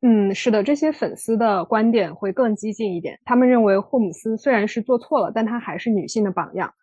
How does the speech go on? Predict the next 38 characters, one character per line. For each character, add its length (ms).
我 100
们 120
之 140
前 200
做 140
过 140
一 40
期 160
节 160
目， 220
讨 220
论 220
女 100
性 200
创 220
业 100
者 160
的 80
困 260
境 220
是 220
真 180
实 140
存 240
在 180
的， 120
所 140
以 120
这 120
些 140
粉 220
丝 160
里 100
边 220
有 160
些 160
人 240
是 320